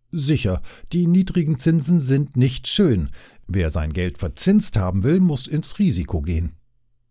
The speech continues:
Das ist vor allem für den Kleinsparer ein Problem. Zudem steigt die Gefahr, dass sich infolge der niedrigen Zinsen wieder eine Aktien- oder Immobilienblase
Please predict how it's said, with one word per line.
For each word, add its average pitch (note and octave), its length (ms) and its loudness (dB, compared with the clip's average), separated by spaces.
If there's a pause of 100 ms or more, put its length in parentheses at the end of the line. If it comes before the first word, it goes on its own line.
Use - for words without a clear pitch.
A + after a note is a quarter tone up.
(160)
Das D3+ 180 2
ist - 220 -2
vor - 240 0
allem B2 300 0
für C#3 160 -2
den G#2 160 -2
Kleinsparer G#2 800 -4
ein B2 140 -2
Problem. A#2+ 540 -2 (800)
Zudem D#3 400 2
steigt - 680 -4
die C#3 160 0
Gefahr, B2+ 480 0
dass B2+ 200 -2
sich A2+ 140 -4
infolge B2 540 0
der F2+ 120 -2
niedrigen A2 440 0
Zinsen D#3+ 580 2
wieder F#3+ 320 2
eine B2+ 300 -4
Aktien- - 460 0
oder B2+ 200 -2
Immobilienblase F2+ 1120 -2